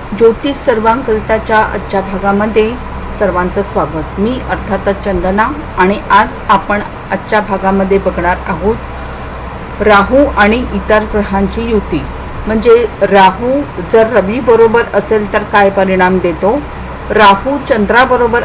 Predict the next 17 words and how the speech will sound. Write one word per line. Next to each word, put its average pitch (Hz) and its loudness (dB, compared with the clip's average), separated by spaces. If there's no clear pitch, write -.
असेल 208 0
तर 214 2
काय 196 4
परिणाम 175 2
देतो, 202 0
राहू 202 4
आणि 214 2
मंगळाची 233 2
युती 233 -2
असल्यास 208 0
काय 196 4
परिणाम 160 0
होतो. 151 -4
तर 220 2
अशाच 254 2
प्रकारे 214 0
आपण 208 0